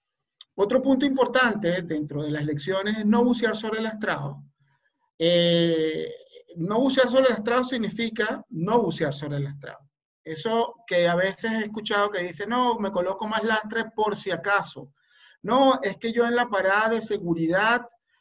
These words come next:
este, me voy arriba, entonces me coloco más lastre". Eso significa que usted no sabe calcular su lastre. Y aquí les comparto, si usted quiere saber el lastre exacto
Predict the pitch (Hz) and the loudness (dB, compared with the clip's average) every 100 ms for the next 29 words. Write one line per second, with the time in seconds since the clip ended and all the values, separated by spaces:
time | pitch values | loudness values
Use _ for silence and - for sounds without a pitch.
0 | _ - 170 170 175 180 185 202 226 226 | _ -6 -6 -4 -4 0 2 4 2 2
1 | 240 247 226 202 233 226 214 175 180 196 | 2 2 2 -4 -4 -4 -2 0 -2 -2
2 | 208 196 190 165 143 - - - _ _ | -2 -2 0 -2 -4 -14 -18 -20 _ _
3 | 180 262 269 247 214 262 262 214 196 208 | -8 -6 -2 -2 0 -2 -2 -2 -2 -2
4 | 196 170 214 226 233 - 247 285 156 143 | -10 -6 -4 -2 -4 -4 -2 0 -2 -6
5 | 143 143 143 143 - 147 - - _ _ | -8 -6 -6 -8 -10 -14 -16 -18 _ _
6 | _ _ _ - 233 240 254 254 269 269 | _ _ _ -6 -2 -2 -2 0 -2 -2
7 | 233 226 285 269 - 139 - _ _ - | -2 2 4 4 -2 -14 -16 _ _ -12
8 | 208 277 277 294 277 247 226 240 247 254 | -6 -4 -2 -2 -2 -2 -2 0 0 0
9 | 233 262 247 - - 262 - - 240 - | -2 -6 -6 -4 0 0 -2 -12 -12 -12